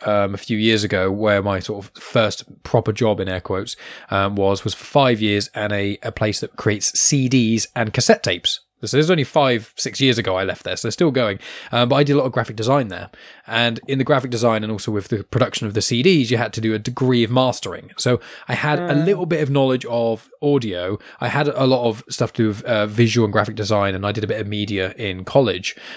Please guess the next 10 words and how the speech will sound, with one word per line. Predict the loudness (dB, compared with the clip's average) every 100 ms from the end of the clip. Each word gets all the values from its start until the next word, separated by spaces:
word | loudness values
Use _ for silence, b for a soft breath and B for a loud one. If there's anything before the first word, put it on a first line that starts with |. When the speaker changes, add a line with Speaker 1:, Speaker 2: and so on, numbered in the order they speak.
| B
Speaker 1:
uh, | 0 0
which | 0 -6 -10 _ b -6
would | 0
be, | 2 2
like, | -2 -4
late | -4 -2
high | -4 -4
school. | -4 -8 -8 -10
College | 0 4 4 2
here | 2 4 4